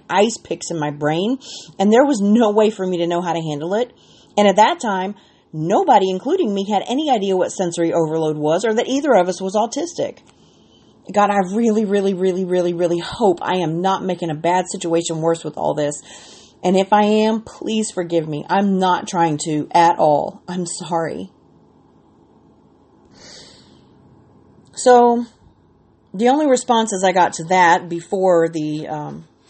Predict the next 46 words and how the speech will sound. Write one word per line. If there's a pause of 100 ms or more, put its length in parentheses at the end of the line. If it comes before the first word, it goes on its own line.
(280)
before
the
young
lady
blocked
me (640)
was (380)
from
people
who
were
celebrating
her,
saying,
"She
is
amazing.
She's
so
brave
for
coming
here
and
posting
this.
We
get
it.
We
agree
with
you
a
hundred
percent."
They
were
patting
her
on
the
back
and
congratulating
her